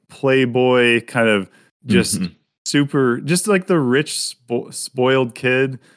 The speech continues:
Speaker 1: who's, like, incredibly confident and cocky. And, I mean, it, he kind of reminded me, uh, obviously it was toned down, but, like, his performance, uh, in, um, American Psycho. <laughs> Um,
Speaker 2: Yeah.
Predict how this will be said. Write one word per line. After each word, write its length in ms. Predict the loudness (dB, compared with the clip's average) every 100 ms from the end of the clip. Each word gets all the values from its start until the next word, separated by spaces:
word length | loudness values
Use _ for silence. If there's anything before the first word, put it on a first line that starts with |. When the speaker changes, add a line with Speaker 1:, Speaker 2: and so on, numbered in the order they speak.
| _ _ -4
Speaker 1:
who's, 260 | 0 0
like, 200 | 2 0
incredibly 840 | -2 -6 -8 -12 -2 2 2 0 -2
confident 840 | -2 -2 0 0 -2 -2 -2 -4
and 140 | -8 -8
cocky. 680 | -2 0 0 -2 -2 0 0
And, 180 | 0
I 100 | 2 2
mean, 260 | 0 -2 -10 -20 _ -2
it, 280 | -2 -2 -10
he 80 | -2
kind 180 | 2
of 80 | 4
reminded 500 | 4 4 4 2 2
me, 400 | 2 2 2 0 -4 -14 _ 0
uh, 200 | 2 2
obviously 560 | 0 -2 0 0 2
it 80 | 0
was 160 | -2 -8
toned 380 | -6 -2 0 2
down, 340 | 2 2 0
but, 220 | 0 0
like, 260 | 0 -2 -2
his 240 | -2 -2
performance, 720 | -2 -6 -4 -2 -2 -2 -4 -10 _
uh, 360 | -2 2 2 0 -6 -20 -20 _ -2
in, 340 | 2 4 2 2
um, 480 | 2 2 2 0 -2
American 500 | 0 2 2 0 -4
Psycho. 760 | -2 0 0 2 0 2 -2 -2
<laughs> 20 |
Um, 400 | -2 2 2 2
Speaker 2:
Yeah. 280 | 2 2